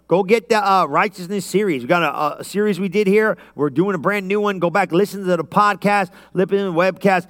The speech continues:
This is who you are. Amen. It's who you are. You wanna believe it, you believe it, but I promise you it's true. That's who you are. It's up to you to believe it. Amen. Let me pray for you. Father,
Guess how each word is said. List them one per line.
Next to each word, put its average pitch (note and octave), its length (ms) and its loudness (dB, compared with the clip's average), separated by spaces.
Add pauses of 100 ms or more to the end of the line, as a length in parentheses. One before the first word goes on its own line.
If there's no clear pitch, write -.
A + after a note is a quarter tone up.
(140)
This F#3 240 2
is F3 160 -2
who E3 100 0
you D#3 160 2
are. A#2 260 0
Amen. C#3+ 280 -4
It's E3 160 -4
who F#3 80 2
you G#3 120 2
are. G#3 280 2 (180)
You C3+ 240 0
wanna F#3+ 220 0
believe F#3+ 320 0
it, G#3 140 2
you F3+ 100 -2
believe F3+ 320 0
it, D3+ 100 -2
but D3+ 120 -2
I D#3+ 100 0
promise E3+ 400 -4
you D3+ 80 -4
it's - 100 -20
true. F#3+ 240 0
That's D3 220 -2
who E3+ 100 0
you D3+ 160 0
are. D#3+ 240 0 (160)
It's - 100 -6
up F3 140 -4
to D3+ 80 -12
you E3+ 140 0
to D#3 80 -2
believe C3 300 -6
it. A#2 80 -8
Amen. D3+ 300 -4 (200)
Let G#3 160 2
me G#3 80 -2
pray F3 240 -2
for F3 100 -8
you. B2 160 -4
Father, F3+ 420 2